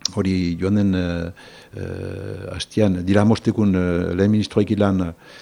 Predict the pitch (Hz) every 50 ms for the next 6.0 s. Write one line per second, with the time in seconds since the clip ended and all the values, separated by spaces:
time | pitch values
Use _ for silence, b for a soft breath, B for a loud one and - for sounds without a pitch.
0 | B B B - - 107 101 113 101 - 120 110 95 98 - 107 - - - 104
1 | 98 98 95 98 - 101 95 101 131 131 120 101 95 104 98 - - 92 92 95
2 | 104 110 107 95 - - 117 110 110 110 110 110 104 107 101 98 90 98 95 98
3 | 98 95 - - - - 95 - 98 98 101 92 - - 110 104 98 92 92 90
4 | 85 - - 117 110 104 98 104 101 104 98 - 98 95 92 92 92 87 85 -
5 | 92 90 - 98 - - 101 95 90 - 92 92 90 90 95 107 127 151 170